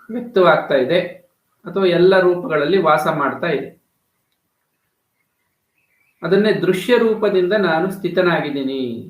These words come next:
ಅಂತ ಪರಮಾತ್ಮ ಹೇಳಿರೋದು. ಹೀಗೆ ಒಳಗಡೆ ಸಾಕ್ಷಿ ರೂಪನಾಗಿದ್ದಾನೆ, ಹೊರಗಡೆ ವಾಸುದೇವನಾಗಿ ಎಲ್ಲವನ್ನು ತಾನೇ ವ್ಯಾಪಿಸಿ ಎಲ್ಲ ರೂಪಗಳು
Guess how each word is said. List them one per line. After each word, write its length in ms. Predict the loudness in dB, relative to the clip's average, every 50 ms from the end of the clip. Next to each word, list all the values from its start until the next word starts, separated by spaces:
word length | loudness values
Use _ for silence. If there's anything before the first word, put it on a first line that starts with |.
| -20 -20 _ -18
ಅಂತ 200 | -16 -8 -4 0 0 0 0 -2 -4 -8 -8
ಪರಮಾತ್ಮ 480 | -6 -4 -2 -2 -2 -4 -4 -6 -8 -6 -2
ಹೇಳಿರೋದು. 460 | -2 -2 -2 -2 -6 -8 -12 -14 -18 -20 _ _ _ _ _ _ _ _ _ _ _ _ _ _ _ _ _ _ _ _ _ _ _ _ _ -6
ಹೀಗೆ 260 | -2 2 4 4 4 2 0 -2 -6 -8 -12 -18 -20 _ _ _ -20 -20 _ _ -20 -20 _ _ -20 -16 -8 -2
ಒಳಗಡೆ 420 | 0 0 2 2 2 4 4 4 2 2
ಸಾಕ್ಷಿ 460 | 0 0 -2 -2 -2 -4 -2 2 2
ರೂಪನಾಗಿದ್ದಾನೆ, 800 | 4 4 4 2 0 -2 -2 -2 -4 -4 -6 -6 -6 -6 -6 -6 -8 -8 -10 -14 -20 _ _ _ _ _ _ _ _ _ _
ಹೊರಗಡೆ 440 | -4 -2 0 0 0 0 0 0 0 0
ವಾಸುದೇವನಾಗಿ 1040 | 0 2 2 0 0 0 0 0 0 2 2 2 2 0 -2 -2 -2 -2 -2 -2 -2 -2
ಎಲ್ಲವನ್ನು 720 | -2 -2 -4 -2 -2 0 0 0 0 -2 -2 -2 -4 -4 -2 -2
ತಾನೇ 240 | 0 0 0 0 -2 -2 -2 -2
ವ್ಯಾಪಿಸಿ 480 | -2 -2 -2 -2 -4 -6 -2 0 0 0 0 -2 -6 -10 -16 _ _ _ _ _ _ -12
ಎಲ್ಲ 280 | -8 -6 -4 0 0 2
ರೂಪಗಳು 500 | 2 2 0 0 -2 -2 0 0 0